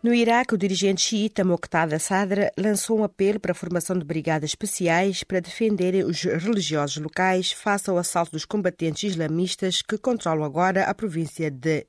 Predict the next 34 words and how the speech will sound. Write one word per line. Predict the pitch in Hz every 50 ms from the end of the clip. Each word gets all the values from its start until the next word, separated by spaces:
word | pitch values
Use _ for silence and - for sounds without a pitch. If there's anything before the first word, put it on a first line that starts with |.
| _ -
Ninina, | 196 208 180 160 175 190 190 190 196 196 - -
no | _ 208 220
norte | 208 175 143 139 - - -
do | 151 165
Iraque. | 185 180 165 151 135 - - - - - - - - - _ _
O | 170
Estado | - - - 175 165 165 151 147
Islâmico | 139 147 156 151 151 156 - - 151
do | 151 147
Iraque | 143 143 151 143 143 - - 151
e |
no | 143 143
Levante | 131 139 131 123 160 175 185 185 - - - - - - -
é | 156
um | 175 190
movimento | 233 208 226 220 202 214 208 202 196
ultrarradical | 185 170 180 170 165 202 214 180 185 180 - 185 190 202 196
que | - -
opera | 170 165 - 156 147 151 151
no | 147 151 143
país | - - 151 147 160 185 208 202 - - - -
e | -
na | 147 143 139
Síria | - - - 202 190 196 185 - - - - - - _
e | - 214 196
quer | - - 240 240
criar | 233 - 214 190 180 175 170 165 165
um | 175
Emirato | 196 202 202 185 170 160 156 - 156
Islâmico | 147 156 165 165 170 190 180 - 208
entre | 202 185 - - 208 202 - _ _
esses | - 165 147 - - 160 156 -
dois | - 139 135 135 -
países. | - 175 165 151 139 135 - 143 139 - -